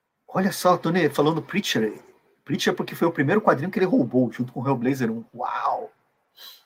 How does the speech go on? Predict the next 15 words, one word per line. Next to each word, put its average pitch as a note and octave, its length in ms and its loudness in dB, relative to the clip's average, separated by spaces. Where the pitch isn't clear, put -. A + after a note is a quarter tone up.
É, C#3+ 160 4
eu C#3+ 100 8
concordo F3 480 8
com F#3 100 0
o F3 40 2
Luiz, D#3 360 -2
eu F#3 100 6
fui F3 200 -4
de, E3+ 140 -2
de, D3 220 -2
de B2 140 -8
Scalpo C#3 420 4
por D3+ 100 -20
causa D#3 240 -2
disso. C3+ 220 -8